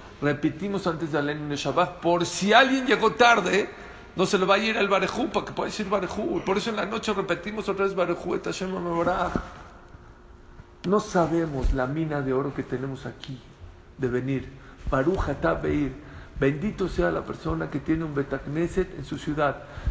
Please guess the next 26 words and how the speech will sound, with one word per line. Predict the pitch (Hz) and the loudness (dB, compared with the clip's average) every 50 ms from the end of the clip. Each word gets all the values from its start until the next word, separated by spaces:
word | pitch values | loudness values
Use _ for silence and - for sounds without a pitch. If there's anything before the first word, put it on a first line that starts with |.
| - | -2
Estuve | - - - - 165 170 | -2 -4 -4 -2 -2 0
en | 165 139 | 0 0
Polonia | - 139 131 131 139 139 135 127 | 2 2 2 4 2 0 0 -2
hace | 123 - 131 | -4 -6 -6
tres | - 143 123 123 120 - | -6 -4 -6 -6 -4 -4
años, | 127 113 113 117 117 107 | -4 -4 -4 -6 -8 -10
estuve | - - 127 123 | -8 -6 -6 -4
en | 117 | -4
Europa, | 120 120 120 113 120 117 117 - 120 | -4 -4 -2 -2 -4 -4 -4 -4 -6
estuve | 113 113 - - 131 127 127 | -6 -6 -4 -2 0 2 2
ahorita | 123 123 120 - 135 | 2 0 -4 -4 -4
en | 123 120 | -6 -6
España. | 113 104 - - 123 127 123 123 120 120 - - - - - - - - - - - - - - - - - - - - - 156 | -6 -8 -4 -2 -2 -2 -2 -4 -8 -10 -12 -12 -16 -18 -20 -20 -20 -20 -20 -20 -20 -20 -20 -20 -20 -16 -14 -12 -10 -8 -4 -2
¿Dónde | 180 190 196 185 | -2 -2 -2 -2
están | - - 170 151 143 139 | -2 -2 -2 -2 -2 0
todas | 143 156 160 | 0 0 0
las | 151 139 131 | 0 -2 -4
mansiones? | 135 127 123 123 - - 147 139 135 135 143 - - - - - - - - - - - - - 139 | -4 -4 -4 -4 -4 -4 -2 -2 -2 -2 -4 -8 -10 -12 -12 -12 -12 -10 -6 -2 0 0 0 0 -2
No | 139 135 - | -4 -6 -8
queda | - 139 131 135 | -6 -6 -6 -6
ni | 131 131 123 120 | -8 -8 -10 -8
uno. | 127 131 131 123 117 110 104 - - | -6 -4 -4 -4 -6 -8 -12 -10 -6
Créanme | - 147 156 147 143 139 131 | -2 0 0 0 0 -2 -2
que | - 135 | -2 0
habían | 127 135 139 131 | 0 0 0 -2
mansiones, | 127 123 123 - - - 131 123 123 123 123 120 120 | -4 -4 -6 -6 -4 -2 -2 -2 -2 -4 -4 -6 -6